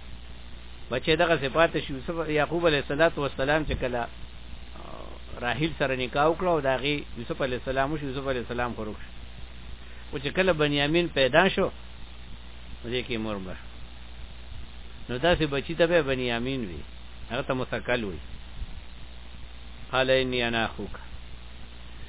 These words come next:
هغه ورته وی، "ته خفه کېږه مه، زه ضرور یم، یوازې نه یې. فلا تبتئس، مه خفه کېږه،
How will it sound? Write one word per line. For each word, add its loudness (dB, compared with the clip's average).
هغه 4
ورته 6
وی، 6
"ته 2
خفه -2
کېږه 0
مه، -2
زه -4
ضرور -2
یم، -4
یوازې 2
نه -2
یې. -6
فلا 8
تبتئس، 6
مه 2
خفه 0
کېږه، 2